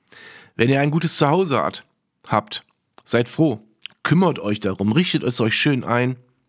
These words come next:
Setzt euch abends in den Café, an, in, in ein Café. Guckt, dass ihr euer Leben genießt. Und wenn ihr mitten im Rücken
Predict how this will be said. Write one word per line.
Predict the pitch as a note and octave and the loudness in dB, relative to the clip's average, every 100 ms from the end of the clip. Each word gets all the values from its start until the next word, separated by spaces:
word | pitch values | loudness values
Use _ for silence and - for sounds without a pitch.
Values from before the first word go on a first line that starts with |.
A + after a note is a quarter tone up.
| _ _ _ _ - - - - | _ _ _ _ -20 -20 -20 -4
Setzt | F#3+ G#3+ - | -2 -2 -2
euch | C#3+ - | -2 -2
abends | D3 D#3 | -2 -2
in | - | 0
den | C#3 | -2
Café, | B2+ B2+ - D#3 | 0 -4 -2 -2
an, | C3+ | -2
in, | C#3+ D3 | 0 -2
in | D3 D3 | 0 0
ein | A#2+ | 0
Café. | A#2 G#2+ - D#3 D3+ - _ _ - _ _ - _ _ _ _ _ _ _ _ _ _ _ _ _ _ - | -2 -4 0 0 0 -4 _ _ -20 _ _ -20 _ _ _ _ _ _ _ _ _ _ _ _ _ _ -4
Guckt, | - - | -2 0
dass | F3+ | 0
ihr | E3+ | 2
euer | C#3+ C#3+ | 2 2
Leben | D#3 D#3+ C3+ | 2 0 0
genießt. | C#3+ B2 - - _ _ _ _ _ _ - - _ _ _ | 0 0 -4 -10 _ _ _ _ _ _ -20 -20 _ _ _
Und | - E3+ | 0 2
wenn | A#3+ | 2
ihr | C4 G#3+ | 2 2
mitten | F#3+ G#3+ F#3+ | 2 0 0
im | E3+ | 0
Rücken | D#3+ A#3 C3+ A2+ G#2 | 0 0 -2 -2 -6